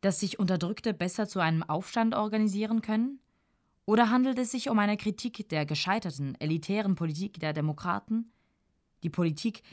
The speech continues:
die es verpasst hat, Menschen aus der weißen Unterschicht anzusprechen, was möglicherweise zur Wahl von Donald Trump geführt hat? Beide Interpretationen deuten schließlich darauf hin, wie ambivalent die amerikanische Gesellschaft ist.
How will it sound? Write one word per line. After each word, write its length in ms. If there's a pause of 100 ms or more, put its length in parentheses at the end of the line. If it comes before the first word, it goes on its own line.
(240)
die 60
es 100
verpasst 440
hat, 200
Menschen 420
aus 160
der 140
weißen 300
Unterschicht 580
anzusprechen, 720 (300)
was 180
möglicherweise 720
zur 220
Wahl 220
von 220
Donald 320
Trump 300
geführt 360
hat? 300 (1160)
Beide 260
Interpretationen 920 (260)
deuten 300
schließlich 460
darauf 320
hin, 280 (340)
wie 220
ambivalent 880
die 160
amerikanische 680
Gesellschaft 560
ist. 360